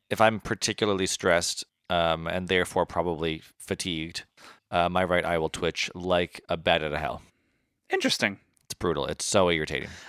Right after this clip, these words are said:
Speaker 2: I've had, like, twitches before. Like, my calf has twitched on me, and, like,
Speaker 1: Yeah.
Speaker 2: like, my abdomen has twitched, and, like, my eye, like, I've, I'm sure everybody's eyes twitched at some point.
Speaker 1: Yeah.
Speaker 2: Um, but none, like,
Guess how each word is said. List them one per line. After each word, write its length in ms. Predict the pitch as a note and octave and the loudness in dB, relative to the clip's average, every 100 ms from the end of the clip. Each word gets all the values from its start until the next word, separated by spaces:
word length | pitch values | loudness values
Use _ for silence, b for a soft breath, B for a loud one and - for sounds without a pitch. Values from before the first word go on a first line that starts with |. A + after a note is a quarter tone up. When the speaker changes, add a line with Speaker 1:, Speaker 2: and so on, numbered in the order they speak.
| - | -2
Speaker 2:
I've 280 | - A3+ A#3+ | 10 12 12
had, 540 | - E3 G3 A#2+ A2 - _ _ - | 10 10 10 8 6 -10 _ _ 2
like, 260 | C3 A2+ | 4 4
twitches 320 | - D#3 - - | 2 -2 -2 -10
before. 260 | A2 A2+ | -6 -2
Like, 140 | G#2+ G#2+ | -2 0
my 120 | A#2+ | 0
calf 420 | A#2 - G#2+ B2 - | 0 4 6 6 4
has 200 | G#2+ - | -2 -2
twitched 360 | - A2 - | -4 -4 -2
on 180 | A2 G2 | -2 -2
me, 180 | G#2 G2+ | -4 -4
and, 180 | G#2 G#2 | -6 -6
like, 300 | G2+ G2+ - b b b | -4 -4 -6 b b b
Speaker 1:
Yeah. 140 | G#2 | 6
Speaker 2:
like, 120 | G#2+ | 6
my 180 | B2 B2 - | 4 2 4
abdomen 640 | E3 C3 A2 A#2 A2+ G#2 | 4 4 4 4 4 2
has 220 | G2+ G#2 - | -2 -6 -2
twitched, 380 | A2+ G#2 - | 0 0 -2
and, 100 | A2+ | -4
like, 140 | A2 G#2 | -4 0
my 140 | G#2 A2 | 0 2
eye, 280 | A2 A#2 A#2+ | 6 6 8
like, 240 | A#2+ A2+ | 4 4
I've, 120 | C3 | 4
I'm 140 | C3+ B2+ | 4 2
sure 240 | - C#3 | 4 8
everybody's 400 | B2 A#2+ A2+ A2 | 8 8 6 6
eyes 280 | A2 G#2+ G#2+ | 4 4 2
twitched 300 | - A2 - | -4 -4 -4
at 100 | G2 | -2
some 160 | A2+ A2 | -2 -2
point. 300 | G2+ G#2+ - | -6 -12 -6
Speaker 1:
Yeah. 180 | - A2 - - | 2 4 2 6
Speaker 2:
Um, 320 | A#2 A2 G#2+ - | 8 8 6 4
but 180 | C#3+ C#3 | 4 6
none, 320 | C3+ D3+ E3+ | 8 10 10
like, 340 | F#3 E3+ - | 10 10 8